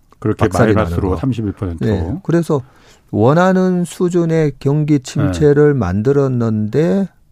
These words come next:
Speaker 2: 다행스럽게
Speaker 1: 네.
Speaker 2: 고용은 너무 탄탄하게.
Speaker 1: 네.
Speaker 2: 나중에 이걸 가지고
Speaker 1: 네.
Speaker 2: 연방준비은행 뭐
Speaker 1: 음.
Speaker 2: 제롬 파월이나 다 자랑할 것 같아요.
Speaker 1: 그러니까
Speaker 2: 네.
Speaker 1: 자신감을 가질 수도 있을 것 같아요,
Speaker 2: 예.
Speaker 1: 지금은.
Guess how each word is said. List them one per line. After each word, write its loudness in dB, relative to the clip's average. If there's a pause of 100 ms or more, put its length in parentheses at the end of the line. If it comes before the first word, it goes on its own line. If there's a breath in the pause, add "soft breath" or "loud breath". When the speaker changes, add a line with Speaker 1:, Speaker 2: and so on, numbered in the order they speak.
(160)
Speaker 2:
다행스럽게 -2
Speaker 1:
네. -6
Speaker 2:
고용은 2
너무 -2
탄탄하게. -6
Speaker 1:
네. -4 (1160 loud breath)
Speaker 2:
나중에 0
이걸 0
가지고 -2
Speaker 1:
네. -6
Speaker 2:
연방준비은행 -2
뭐 -2
Speaker 1:
음. -10 (100)
Speaker 2:
제롬 -4
파월이나 -2
다 -10
자랑할 -2
것 -8
같아요. -6 (240)
Speaker 1:
그러니까 -8
Speaker 2:
네. -10
Speaker 1:
자신감을 -2
가질 0
수도 -2
있을 0
것 0
같아요, 0
Speaker 2:
예. 2
Speaker 1:
지금은. -4